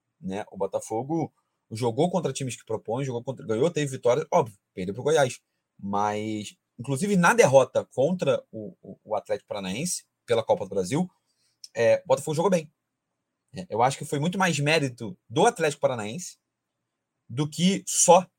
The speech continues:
demérito do Botafogo, a virada do Atlético Paranaense. Então, acho que dentro de um contexto, eu acho que o Botafogo é isso. Até agora, é o que eu falei, não demonstrou motivos pra não ser considerado como,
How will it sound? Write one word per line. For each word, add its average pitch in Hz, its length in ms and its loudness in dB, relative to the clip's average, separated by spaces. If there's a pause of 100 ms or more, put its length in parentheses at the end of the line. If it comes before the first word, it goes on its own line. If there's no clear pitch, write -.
(140)
demérito 135 520 2
do 120 120 -6
Botafogo, 110 580 -4
a 107 100 -2
virada 107 360 0
do 95 80 -2
Atlético 92 300 -8
Paranaense. 92 380 -10 (540)
Então, 104 160 -2
acho 127 160 0
que - 80 -10
dentro 151 380 0
de 120 100 -8
um 120 80 -8
contexto, 117 560 -6 (540)
eu 143 60 -4
acho 143 180 0
que - 80 -8
o 170 40 -2
Botafogo 175 600 2 (540)
é - 100 -2
isso. - 320 0
Até 156 240 2
agora, 185 500 6 (560)
é 143 40 -8
o 143 40 -12
que 180 60 -2
eu 180 40 -4
falei, 196 320 0 (140)
não 151 380 0
demonstrou 202 400 0
motivos 190 640 -4
pra 208 140 2
não 185 220 0
ser 208 200 0
considerado 185 420 -2
como, 196 140 -6